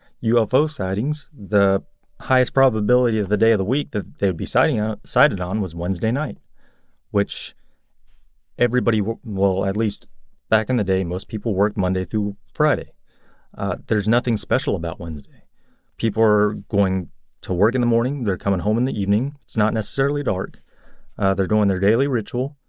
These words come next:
So why are they seeing U F Os on Wednesday instead of Saturday and Sunday when they're off, when they could be having parties outside, you know? But researchers were finding that correlation, which, as far as we know, is meaningless.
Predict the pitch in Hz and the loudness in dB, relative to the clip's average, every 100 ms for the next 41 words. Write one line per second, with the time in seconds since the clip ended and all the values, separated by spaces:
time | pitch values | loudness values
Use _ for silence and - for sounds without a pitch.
0 | _ _ _ - _ - 117 98 104 120 | _ _ _ -20 _ -4 -2 2 4 4
1 | 113 113 123 117 113 107 113 104 110 107 | 2 -2 0 0 2 0 -2 2 2 2
2 | 104 95 95 135 123 104 95 90 104 98 | 0 0 0 0 0 0 -2 -2 0 0
3 | 80 - - _ - 101 98 92 90 - | -2 -12 -20 _ -6 -2 0 -2 -4 -4
4 | 92 85 80 78 107 98 - _ _ - | -4 -2 -4 -4 -2 -4 -8 _ _ -8
5 | 98 95 - 107 92 92 90 87 95 87 | -2 -2 0 -2 -2 -4 -2 -2 0 -2
6 | - - - - - - - 131 127 82 | -4 -12 -20 -20 -20 -18 0 2 2 -2
7 | 78 - - 80 78 78 85 131 - - | -6 -8 -10 -10 -8 -6 -6 -8 -10 -20
8 | - - 123 101 - - - 123 113 123 | -20 -4 -4 -4 -8 -16 -10 0 0 2
9 | 131 - 123 107 101 113 107 101 87 98 | -2 -2 -4 -2 -2 0 2 2 2 0
10 | 113 - 104 87 82 85 120 101 90 - | 0 -2 -2 -2 -2 -4 -2 -2 -4 -8
11 | - - _ _ - 101 - - 123 110 | -14 -20 _ _ -12 -6 -4 0 2 2
12 | 95 104 98 92 85 92 87 82 80 82 | 2 2 2 0 -2 -4 -4 -6 -8 -8
13 | 104 - | -12 -14